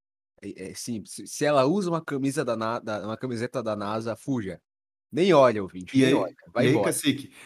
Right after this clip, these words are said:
Speaker 2: é uma coisa que a gente esqueceu de, de mencionar lá, tanto na nossa participação no, no canal de Saquarema,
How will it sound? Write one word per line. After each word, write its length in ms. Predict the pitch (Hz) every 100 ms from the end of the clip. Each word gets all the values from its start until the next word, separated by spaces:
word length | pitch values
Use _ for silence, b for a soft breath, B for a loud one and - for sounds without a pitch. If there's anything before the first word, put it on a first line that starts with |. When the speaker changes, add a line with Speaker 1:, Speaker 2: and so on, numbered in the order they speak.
| B
Speaker 2:
é 80 | 117
uma 140 | 131
coisa 200 | 131 139
que 60 | 139
a 20 |
gente 80 | 139
esqueceu 400 | - 131 - 185
de, 300 | 170 143 -
de 120 | 123
mencionar 600 | 117 113 - 107 104 104
lá, 220 | 98 104
tanto 380 | 101 - 113 117
na 100 | 107
nossa 260 | 104 101 101
participação 760 | 104 101 110 98 101 - 104
no, 200 | 101 101 _ _
no 120 | 104
canal 260 | - 104 104
de 80 | 101
Saquarema, 800 | 104 101 95 95 131 139 113